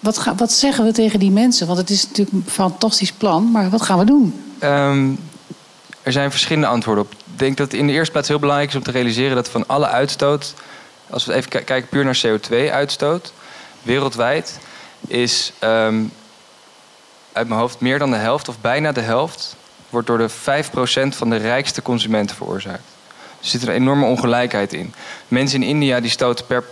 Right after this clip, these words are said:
Speaker 2: per hoofd van de bevolking ongeveer een tiende uit van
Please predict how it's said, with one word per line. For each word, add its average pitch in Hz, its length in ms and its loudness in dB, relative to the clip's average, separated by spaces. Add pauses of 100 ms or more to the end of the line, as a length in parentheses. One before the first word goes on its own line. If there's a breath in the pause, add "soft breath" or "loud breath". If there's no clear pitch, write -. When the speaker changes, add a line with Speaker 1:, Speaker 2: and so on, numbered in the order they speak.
(100)
Speaker 2:
per 123 220 0
hoofd 120 220 0
van 117 100 -2
de 113 60 -2
bevolking 110 340 -2
ongeveer - 280 -6
een 117 180 -2
tiende 131 320 0
uit 98 480 -4 (260)
van 110 420 0